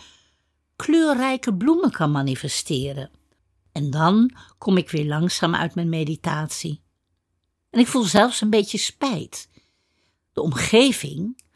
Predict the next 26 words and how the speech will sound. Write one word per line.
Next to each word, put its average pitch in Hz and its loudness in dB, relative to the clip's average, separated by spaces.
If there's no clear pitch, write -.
vond - -6
ik - -14
wel 117 -10
prettig. - -6
Alsof 190 -4
ik - -8
eindelijk 226 0
echt - -2
kon 165 -2
landen 170 0
in 202 -2
mezelf. 208 -2
De - 0
bezorgdheid 202 0
hield 226 -4
me 285 0
wel 320 0
bezig. 131 -10
Lemurië 180 0
kenmerkt 240 0
zich - -4
toch - -6
door 147 0
vrede 226 0
en 139 -2
zorgeloosheid, 156 -2